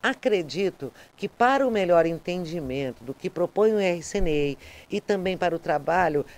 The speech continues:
que vocês vão realizar de observação nas escolas, muitos de vocês já estão na sala de aula. Acredito que e-, esse recorte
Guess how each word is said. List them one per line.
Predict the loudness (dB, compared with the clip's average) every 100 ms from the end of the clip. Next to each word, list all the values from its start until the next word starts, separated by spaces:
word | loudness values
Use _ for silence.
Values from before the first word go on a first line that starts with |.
| -10
que | -2
vocês | -2 0 -2 -2
vão | -2 -2
realizar | -4 -2 0 0 -2 -4
de | -4 -4
observação | -6 -4 -4 -4 -4 -6
nas | -6 -6
escolas, | -6 -10 -4 -2 0 -2 -6 -14 -16 -2
muitos | 2 2 -2 -6
de | -2
vocês | -2 -2 -4 -2 0
já | 0
estão | 0 -4 -10 -4 0 0 -2 -8 -14 -4
na | -4
sala | -2 0 2 0
de | 0 0
aula. | 2 2 2 0 -6 -18 -12
Acredito | -8 -2 2 2 0 -6 -6
que | -10 -12 -12 _
e-, | 2 4 2
esse | 0 2 2 -2 -6
recorte | -4 -6 -4 2 2 2 -4 -16